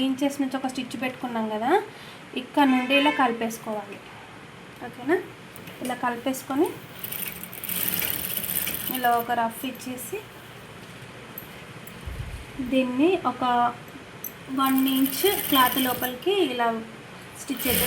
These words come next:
వేసేసుకోవాలి, ఓకేనా? వేసేసుకుంటే మనకు ప్యాంట్ అయితే almost రెడీ అయిపోతుంది. రెండవ వైపు కూడా నేను అలానే స్టిచ్ అయితే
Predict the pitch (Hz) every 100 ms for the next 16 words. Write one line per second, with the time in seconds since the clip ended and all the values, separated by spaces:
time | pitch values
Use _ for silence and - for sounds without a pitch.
0 | 294 - 233 - - - - - - -
1 | - - - - - 240 247 277 381 -
2 | - - - - - - - 180 175 175
3 | 175 180 185 180 175 - - - - -
4 | - - - - - - 247 240 247 -
5 | 254 254 392 427 - - - - - -
6 | - 254 247 247 339 - 247 240 240 240
7 | 277 254 233 240 - 233 226 226 226 226
8 | 233 - 226 269 311 - - - - -
9 | 180 180 - - - - - - 262 269
10 | 294 302 294 285 277 269 285 370 311 262
11 | 254 254 254 269 285 277 - 262 -